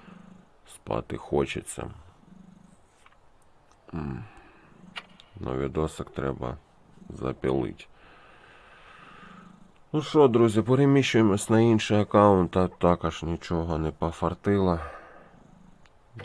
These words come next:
Нічого не дало. Тупо все по стандартній схемі йде. Так, ну що, друзі, ми на іншому аккаунті.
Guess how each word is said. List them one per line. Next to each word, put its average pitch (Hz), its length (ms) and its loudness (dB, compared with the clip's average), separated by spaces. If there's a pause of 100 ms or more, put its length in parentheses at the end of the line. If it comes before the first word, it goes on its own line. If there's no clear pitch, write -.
(140)
Нічого 82 500 -4
не 67 180 -6
дало. 92 540 -2 (1700)
Тупо 95 320 0
все 85 260 -2
по 80 200 -4
стандартній 76 800 -4
схемі 67 500 -8
йде. - 280 -14 (4000)
Так, 95 280 -2
ну 92 160 -2
що, 101 260 -2
друзі, 78 400 -4
ми 92 200 -2
на 98 140 0
іншому 73 600 -4
аккаунті. 98 720 -2